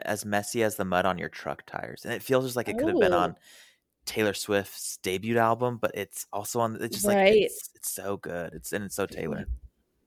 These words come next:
Speaker 2: <sighs> I love it. I love it. I love her looking back at her, you know, Tennessee, Pennsylvania, whatever upbringing with a little bit of mature eyes and, or, you know, whatever, and writing something, you know, less juvenile about it.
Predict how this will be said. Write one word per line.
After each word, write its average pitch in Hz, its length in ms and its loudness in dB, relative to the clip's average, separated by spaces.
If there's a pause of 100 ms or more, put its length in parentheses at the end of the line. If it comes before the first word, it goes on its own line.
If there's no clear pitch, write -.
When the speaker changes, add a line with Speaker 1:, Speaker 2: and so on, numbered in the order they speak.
Speaker 2:
<sighs> - 580 -12
I 208 60 -2
love 190 240 2
it. - 180 0 (120)
I 185 60 0
love 190 200 4
it. 185 120 6
I 175 60 4
love 175 200 4
her 196 120 0
looking 185 400 -2
back 160 240 0
at 175 100 -2
her, 175 160 -2
you 165 140 -2
know, 160 140 -2 (460)
Tennessee, 180 480 2
Pennsylvania, 170 600 0
whatever 160 480 2
upbringing 160 720 -2 (320)
with 180 260 -2
a - 80 0
little 170 180 0
bit 175 100 0
of 170 100 -2
mature 170 360 0
eyes 175 420 2
and, 190 320 -6 (580)
or, 170 260 4
you 165 140 0
know, 139 160 -2
whatever, 160 540 2
and 165 500 -2 (600)
writing 180 340 4
something, 180 500 -4 (200)
you 196 100 4
know, 156 220 0
less 170 400 2
juvenile 175 480 -2
about - 240 -2
it. - 160 -6